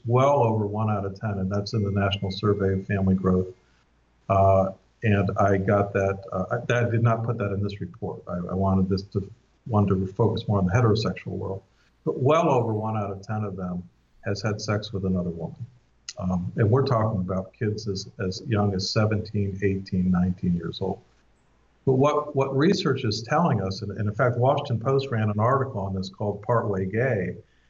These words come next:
is that they don't think of themselves as homosexual. They don't even really think of themselves as bisexual. "This is just something I do."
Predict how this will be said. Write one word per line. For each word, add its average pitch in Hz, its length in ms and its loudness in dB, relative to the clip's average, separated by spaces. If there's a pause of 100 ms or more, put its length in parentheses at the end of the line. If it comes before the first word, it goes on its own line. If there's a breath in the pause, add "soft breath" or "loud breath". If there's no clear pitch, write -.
(160 soft breath)
is 127 160 2
that 147 160 2
they 180 60 0
don't 214 220 2
think 180 140 4
of 180 100 0
themselves 110 480 -2
as 95 120 -10
homosexual. 101 600 -4
They 160 120 4
don't 226 120 2
even 113 240 2
really 139 300 4
think 110 140 -2
of 104 80 -2
themselves 104 460 -2
as 101 60 -4
bisexual. 104 680 -2
"This 202 160 2
is 208 160 0
just 143 180 2
something 143 320 2
I 117 140 4
do." 139 440 2